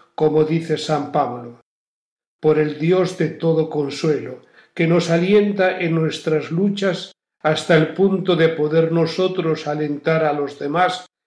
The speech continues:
en cualquier lucha, repartiendo con ellos el ánimo que nosotros recibimos de Dios. Hacen falta cristianos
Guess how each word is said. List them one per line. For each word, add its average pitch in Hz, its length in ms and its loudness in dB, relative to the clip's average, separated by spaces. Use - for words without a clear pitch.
en 170 240 2
cualquier 170 460 2
lucha, 202 600 0
repartiendo 175 880 0
con 165 200 2
ellos 180 580 0
el 156 160 2
ánimo 175 640 2
que 165 120 -6
nosotros 170 760 0
recibimos 151 880 0
de 135 120 -2
Dios. - 560 -10
Hacen 170 380 0
falta 175 500 0
cristianos 160 1000 0